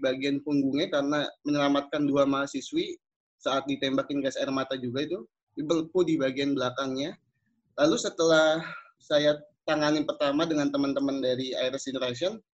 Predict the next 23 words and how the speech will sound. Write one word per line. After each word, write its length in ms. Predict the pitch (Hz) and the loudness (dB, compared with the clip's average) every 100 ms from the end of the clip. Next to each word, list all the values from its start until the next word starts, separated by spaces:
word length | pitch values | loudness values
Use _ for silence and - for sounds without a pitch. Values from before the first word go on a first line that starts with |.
| _ | _
saya 160 | - 147 | -4 0
bawa 320 | 143 139 185 | 4 6 4
ke 320 | 190 220 - | 2 -4 -4
kantor 320 | - 143 147 143 | -4 -2 -2 -4
P 80 | |
P 160 | 139 143 | -2 0
Muhammadiyah. 640 | 143 147 147 147 131 120 123 - _ - | 2 2 2 0 0 -4 -12 -20 _ -12
Nah, 160 | 135 127 | -8 -6
di 80 | 123 | -4
kantor 320 | 127 135 135 | -4 -4 -6
P 80 | 135 | -4
P 160 | 139 | -2
Muhammadiyah, 720 | 135 135 135 131 143 196 208 139 | -2 -2 -4 -2 2 2 0 -6
karena 320 | 127 131 131 | -6 -4 -2
alat 160 | 135 | -2
medisnya 400 | 139 139 135 139 | -2 -4 -4 -6
cukup 320 | - 139 139 139 | -8 -8 -4 -2
memadai, 640 | 135 143 190 160 175 - _ _ _ _ _ _ | 0 4 4 4 0 -6 _ _ _ _ _ _
akhirnya 640 | - 135 135 165 202 202 - - | -2 2 4 4 4 2 -4 -10
setelah 480 | 147 143 143 139 | -8 -2 2 2
dikasih 560 | 139 139 139 139 143 143 | 2 -2 0 -2 -2 -6
penanganan 480 | 135 139 135 139 135 | -4 -4 -2 -2 -2
pena-, 320 | 135 131 | -4 -4